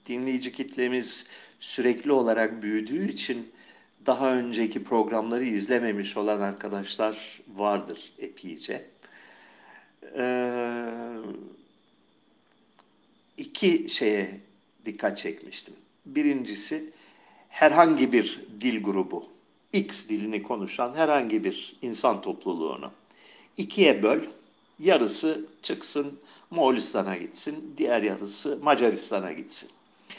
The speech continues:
Ve aralarında iletişim kopsun. Yani birbirlerinden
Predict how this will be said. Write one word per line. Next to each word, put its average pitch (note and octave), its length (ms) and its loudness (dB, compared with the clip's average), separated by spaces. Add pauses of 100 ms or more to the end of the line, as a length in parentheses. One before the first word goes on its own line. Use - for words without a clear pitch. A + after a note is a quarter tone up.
(220)
Ve D#3+ 60 8
aralarında C#3 960 8 (460)
iletişim C3 600 2
kopsun. - 460 0 (340)
Yani F2+ 300 -4 (520)
birbirlerinden A#2+ 880 4